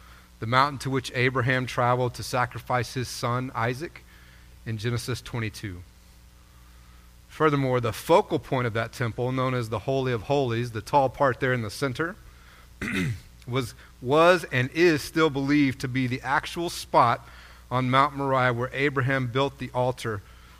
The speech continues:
to sacrifice Isaac. Now, the Holy of Holies location is where the Ark of the Covenant rested, and according to Jewish tradition, so did the very presence of God.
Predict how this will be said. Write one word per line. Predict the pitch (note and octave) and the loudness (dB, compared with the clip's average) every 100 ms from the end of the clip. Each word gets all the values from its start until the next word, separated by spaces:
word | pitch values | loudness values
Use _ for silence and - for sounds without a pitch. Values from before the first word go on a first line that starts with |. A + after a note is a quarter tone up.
| - | -12
to | C3 | -10
sacrifice | - C3 A#2+ B2 - A2+ G#2 - | 0 2 2 -2 -4 -4 -4 -6
Isaac. | A2 G2+ E2+ E2+ - - - - - - - - - - - - - - - | -6 -6 -10 -18 -20 -20 -20 -20 -20 -20 -20 -20 -20 -20 -20 -20 -20 -20 -10
Now, | A#2+ | -6
the | |
Holy | A#2 D3 D#3+ E3 | 2 4 6 6
of | C#3 | 4
Holies | G#2 D#3 D#3 C#3+ | 4 6 6 4
location | A#2 B2+ - C#3 C#3 - A#2 | 2 -2 2 2 2 -2 -6
is | A2 | -6
where | A2+ A#2+ | -2 -2
the | A#2 | -2
Ark | A#2+ B2 A#2+ | 0 0 0
of | B2+ | -6
the | A2 | -8
Covenant | - B2+ B2+ C3+ | -2 -2 0 -2
rested, | B2+ C#3 B2+ - C#3+ C#3+ - - - - - - - | -2 -4 -4 -6 -8 -8 -18 -20 -20 -20 -20 -20 -12
and | A2+ A2+ | -6 -6
according | - C#3+ D3 | 0 2 4
to | C3+ C#3 | 0 -2
Jewish | A2+ C3+ C3 | 0 0 0
tradition, | - B2 C3 - C#3 C#3 - - - - - - | -4 -2 -2 -2 -6 -8 -14 -20 -20 -20 -20 -20
so | - D3 D3+ | -4 0 2
did | E3+ D3 | 2 2
the | C3 | -2
very | G2 B2+ C3+ C3+ | 0 2 4 2
presence | B2+ - C3 A#2 B2 A#2+ | -2 -2 0 0 -4 -6
of | G2+ G2 | -10 -8
God. | G2+ F2+ D#2+ | -6 -6 -8